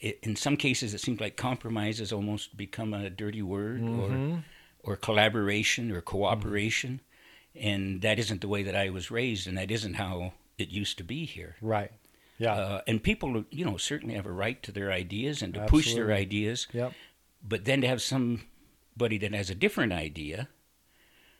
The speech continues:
Speaker 1: not to treat 'em with respect, uh, that's one of the things that I
Speaker 2: Right.
Speaker 1: think, uh,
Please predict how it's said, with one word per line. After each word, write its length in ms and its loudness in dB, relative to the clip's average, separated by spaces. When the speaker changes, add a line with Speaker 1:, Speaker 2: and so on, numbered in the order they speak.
Speaker 1:
not 300 2
to 60 -2
treat 260 0
'em 100 2
with 200 -2
respect, 640 -2
uh, 120 -6
that's 300 -4
one 100 -2
of 200 -8
the 100 -12
things 320 -6
that 100 -10
I 120 -4
Speaker 2:
Right. 120 -2
Speaker 1:
think, 280 -8
uh, 140 -8